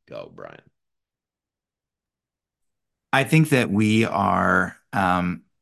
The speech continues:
Speaker 2: I love, I love hearing your logical layer, uh,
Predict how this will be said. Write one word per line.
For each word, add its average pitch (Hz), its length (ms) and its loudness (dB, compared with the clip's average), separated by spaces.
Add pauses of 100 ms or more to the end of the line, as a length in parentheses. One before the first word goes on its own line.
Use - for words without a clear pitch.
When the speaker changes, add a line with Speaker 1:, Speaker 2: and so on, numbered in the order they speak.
(400)
Speaker 2:
I 135 80 0
love, 135 300 -2
I 123 120 0
love 123 260 -2
hearing 107 260 -8
your 92 120 -10
logical 85 480 -6
layer, 80 460 -4 (100)
uh, 71 360 -4